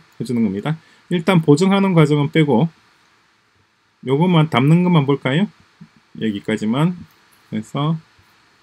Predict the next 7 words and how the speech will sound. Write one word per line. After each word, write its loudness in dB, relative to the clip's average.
보시면은 -2
이제 0
현재 0
empty로 2
되어 2
있는 -2
여, -2